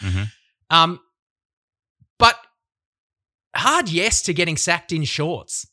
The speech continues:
Speaker 2: It's the, uh, it's the only way to go. It's freedom. It's
Speaker 1: Mm.
Speaker 2: expression.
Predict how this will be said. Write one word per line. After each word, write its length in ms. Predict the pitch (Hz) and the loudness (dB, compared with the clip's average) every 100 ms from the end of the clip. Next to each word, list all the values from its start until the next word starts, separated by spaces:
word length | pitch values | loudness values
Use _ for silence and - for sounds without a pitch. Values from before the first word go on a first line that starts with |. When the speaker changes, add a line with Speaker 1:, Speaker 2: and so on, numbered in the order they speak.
| - | -6
Speaker 2:
It's 220 | 226 - | -6 -4
the, 180 | 247 - _ | -6 -8 _
uh, 80 | - - | -6 -2
it's 180 | 254 247 | -2 0
the 180 | 302 247 | -2 0
only 420 | - 247 269 262 233 | 4 4 4 0 4
way 200 | 202 185 | 4 4
to 80 | |
go. 380 | 156 156 165 123 110 | 4 4 4 2 -4
It's 160 | 151 | -10
freedom. 640 | - 214 226 233 226 226 - | -4 -2 0 0 -2 -4 -10
It's 140 | 170 | -6
Speaker 1:
Mm. 40 | 180 | 0
Speaker 2:
expression. 800 | 117 107 190 - 190 185 190 | 2 4 2 0 -4 -4 -6